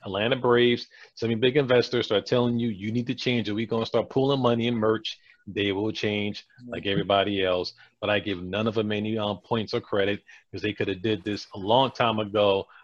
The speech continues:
Speaker 1: without being pressured like this. And the Black Lives Matter movement,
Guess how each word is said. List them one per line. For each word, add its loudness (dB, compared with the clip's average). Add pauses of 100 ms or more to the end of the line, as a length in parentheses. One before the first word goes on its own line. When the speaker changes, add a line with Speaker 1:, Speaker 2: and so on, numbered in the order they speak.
(240)
Speaker 1:
without 2
being -4
pressured 0
like -6
this. -14 (240)
And -6
the -6
Black 2
Lives 2
Matter 2
movement, -2